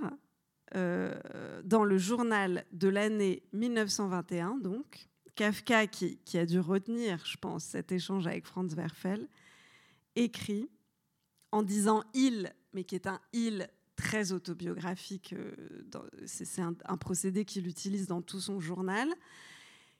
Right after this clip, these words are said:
il voit autre chose et plus que les autres. Il est en effet mort de son vivant et le seul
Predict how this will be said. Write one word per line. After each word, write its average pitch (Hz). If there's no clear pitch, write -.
il 254
voit 262
autre 254
chose 208
et 202
plus 285
que -
les 185
autres. -
Il 240
est 247
en 240
effet 226
mort 226
de 190
son 190
vivant 175
et 208
le 196
seul 240